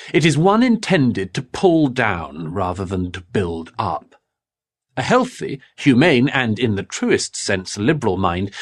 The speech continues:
does not view history as a mere playpen for our moral judgment. It recognizes that people in the past acted on the information they had just as we do today.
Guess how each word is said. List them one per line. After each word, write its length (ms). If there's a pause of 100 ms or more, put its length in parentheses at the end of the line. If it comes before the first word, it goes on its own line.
(100)
does 180
not 320
view 420
history 600 (200)
as 120
a 60
mere 320
playpen 840
for 180
our 320
moral 400
judgment. 720 (720)
It 220
recognizes 880
that 180
people 380
in 120
the 60
past 480
acted 420
on 160
the 120
information 640
they 140
had 440
just 380
as 120
we 300
do 260
today. 680